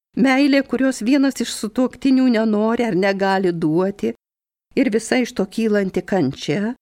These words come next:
turi tapti skaisčiąja sakramento šventojo ženklo dalimi. Ta, kuri mums tiesiog byloja apie Kristų ir tiesiogiai parodo jo buvimą.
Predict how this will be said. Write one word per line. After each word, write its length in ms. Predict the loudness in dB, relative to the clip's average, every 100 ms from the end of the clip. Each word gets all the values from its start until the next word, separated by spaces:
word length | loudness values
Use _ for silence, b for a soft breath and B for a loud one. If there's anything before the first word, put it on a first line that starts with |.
| _ _
turi 220 | -4 -2 -2
tapti 400 | -4 -6 -6 -10
skaisčiąja 800 | -4 -2 -2 -4 -4 -2 -2 -2
sakramento 920 | -6 -4 -2 0 2 0 -2 -4 -10 _ _
šventojo 680 | -10 -2 0 0 -2 -2 0
ženklo 580 | -2 -2 -2 -4 -2 -4
dalimi. 600 | 0 -2 0 0 0 -2 -6 _ _ _ _ _ _ _
Ta, 140 | 0 0
kuri 260 | 2 4
mums 280 | 4 4 2
tiesiog 440 | 0 0 2 0 2
byloja 480 | 2 2 2 2
apie 200 | 0 -2
Kristų 580 | -2 0 0 -2 -6 -8 -8 _ _ _
ir 160 | -4 -2
tiesiogiai 640 | 0 -2 0 0 2 0
parodo 560 | 0 -2 0 0 0 0
jo 200 | 0 -2
buvimą. 600 | 0 0 0 -2 -2 -8